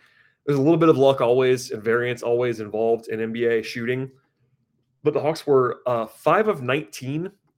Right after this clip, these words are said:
on shots from floater range, which is, like, you know, not right at the rim, but in that floater kind of mid,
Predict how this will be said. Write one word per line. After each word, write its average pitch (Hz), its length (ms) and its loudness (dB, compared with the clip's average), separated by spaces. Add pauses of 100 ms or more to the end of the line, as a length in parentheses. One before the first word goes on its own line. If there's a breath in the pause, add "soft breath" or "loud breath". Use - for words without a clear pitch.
(120)
on 123 120 -6
shots 135 340 -4
from 117 220 -6
floater 113 400 -2
range, 110 360 -10 (760)
which 143 120 -6
is, 127 140 -6
like, 123 160 2
you 127 60 -4
know, 117 80 -4
not 123 280 0
right 131 160 4
at 143 80 0
the 139 60 -4
rim, 139 320 0
but 127 160 -4
in 120 60 -4
that 123 200 -2
floater 123 500 0
kind 123 180 -4
of 113 60 -6
mid, 117 440 -2